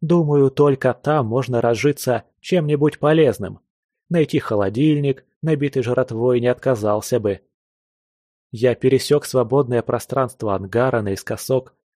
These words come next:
и открыл взломанную чужими техниками первую дверь.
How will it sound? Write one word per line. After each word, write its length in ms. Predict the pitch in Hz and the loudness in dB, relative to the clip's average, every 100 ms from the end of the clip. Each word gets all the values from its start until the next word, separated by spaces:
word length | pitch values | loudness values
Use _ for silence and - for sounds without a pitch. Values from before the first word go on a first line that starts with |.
| _ | _
и 100 | 175 | 0
открыл 460 | 170 165 - 175 160 | 0 0 0 0 0
взломанную 600 | 117 139 151 139 135 135 | 0 2 4 2 2 2
чужими 420 | - 123 151 143 | 2 2 2 0
техниками 640 | 127 151 - 127 131 127 | 0 -2 -2 -4 0 0
первую 580 | 120 _ 123 101 98 104 | -2 _ 2 2 2 0
дверь. 420 | 113 113 90 - | 2 2 0 -2